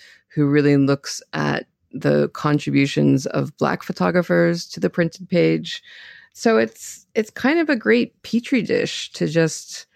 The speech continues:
uh, ask people to contribute. And we do review books, of course, and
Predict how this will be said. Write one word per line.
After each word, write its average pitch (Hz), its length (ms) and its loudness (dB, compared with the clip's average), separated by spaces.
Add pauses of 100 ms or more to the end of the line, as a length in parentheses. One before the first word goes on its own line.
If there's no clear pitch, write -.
(1300)
uh, 151 420 -2
ask 175 360 -2
people 180 400 -2
to 170 260 -4
contribute. 190 840 0
And 151 480 2 (380)
we 147 160 2
do 156 200 2
review 196 400 2
books, 196 380 0
of 175 140 -4
course, - 520 -2 (540)
and 156 500 2